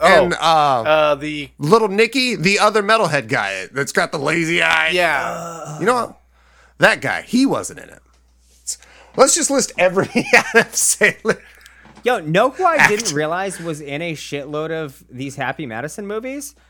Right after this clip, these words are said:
Speaker 3: was, uh, what's her name there? Wow, that didn't help literally all. Uh, Jackie
Speaker 1: Uh,
Speaker 3: Sandler, the one that was one of the news reporter at the end of the movie.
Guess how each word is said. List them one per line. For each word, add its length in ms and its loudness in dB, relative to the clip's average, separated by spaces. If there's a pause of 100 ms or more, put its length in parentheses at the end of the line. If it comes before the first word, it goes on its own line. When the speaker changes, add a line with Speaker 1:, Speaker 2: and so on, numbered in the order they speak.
(140)
Speaker 3:
was, 580 -6
uh, 840 -4
what's 380 -10
her 100 -4
name 320 -8
there? 400 -12 (120)
Wow, 260 -2
that 280 -4
didn't 260 -12
help 300 -8
literally 380 -6
all. 220 -4 (200)
Uh, 100 -14
Jackie 380 0
Speaker 1:
Uh, 40 -8
Speaker 3:
Sandler, 600 -8 (300)
the 100 -4
one 180 -6
that 140 -4
was 220 -4
one 180 -6
of 360 -6
the 180 0
news 260 -4
reporter 380 -6
at 140 -4
the 100 -8
end 100 -8
of 60 -8
the 80 -8
movie. 420 -8